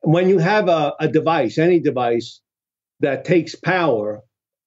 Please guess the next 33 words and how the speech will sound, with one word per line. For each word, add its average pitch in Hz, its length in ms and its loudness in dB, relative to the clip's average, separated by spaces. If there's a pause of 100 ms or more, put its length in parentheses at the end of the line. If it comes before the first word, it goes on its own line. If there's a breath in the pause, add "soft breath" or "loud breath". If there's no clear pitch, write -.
A 160 200 4
C 165 240 0
or 139 120 2
D 147 200 0
C, 113 380 -8 (540)
and 139 280 0
absorbs 151 640 0
that 139 280 -2
power 147 420 0
and 143 160 0
converts 156 480 0
it 160 180 0
to 147 460 2 (220)
talking 143 280 0
on 139 120 2
a 131 40 -2
phone, 127 480 0 (500)
toasting 151 720 2 (180)
your 156 180 2
toast, - 560 -2 (300)
vacuuming 147 580 2
a 139 40 0
floor, 151 420 0 (340)
a 143 80 0
byproduct 139 1040 -2
of 135 180 0
those 147 280 2
electrons 143 640 0
running 143 340 2
through 147 220 2
the 123 120 -4
system 117 720 -4 (400)
actually 147 680 0